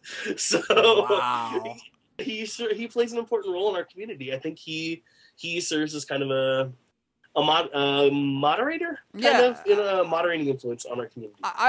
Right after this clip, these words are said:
Speaker 2: I, I
Speaker 1: So,
Speaker 2: would, I would actually agree with
Speaker 1: that's
Speaker 2: that, right? I mean,
Speaker 1: he's somebody, uh, that I, that I like.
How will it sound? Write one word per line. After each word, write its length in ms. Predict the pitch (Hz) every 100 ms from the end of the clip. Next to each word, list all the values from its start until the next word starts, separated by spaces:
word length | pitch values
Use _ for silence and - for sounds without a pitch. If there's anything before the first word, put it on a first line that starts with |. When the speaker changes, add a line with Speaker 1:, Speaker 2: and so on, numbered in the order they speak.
| 262
Speaker 2:
I, 80 | 285
I 20 |
Speaker 1:
So, 200 | 330 254
Speaker 2:
would, 80 | 131
I 100 | 277
would 100 | 381
actually 300 | 339 277 240
agree 320 | 196 - 220 214
with 140 | 185
Speaker 1:
that's 200 | 151 135
Speaker 2:
that, 40 |
right? 180 | 151 160 165
I 40 |
mean, 60 | 175
Speaker 1:
he's 120 | 170
somebody, 420 | 160 151 139 135
uh, 120 | 127 123 123 120 104 139
that 120 | 127
I, 120 | 127 - 131 - -
that 220 | 135 131 131
I 80 |
like. 360 | 135 139 143 -